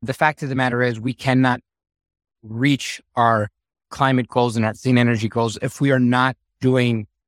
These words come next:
the work necessary to roll this out as efficiently and as safely as, as possible. We introduced the Clean Energy Jobs Act to create a streamlined process that would still allow local communities to have a say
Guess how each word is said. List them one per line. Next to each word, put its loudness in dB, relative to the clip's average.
the 2
work 2
necessary 2
to -4
roll 6
this -6
out 2
as -2
efficiently 0
and 2
as -4
safely -2
as, -6
as -6
possible. -2
We 2
introduced 0
the -6
Clean 0
Energy 2
Jobs 2
Act -2
to -12
create -2
a 0
streamlined 0
process 0
that 0
would 2
still -2
allow 2
local -6
communities 0
to -8
have 0
a -6
say 0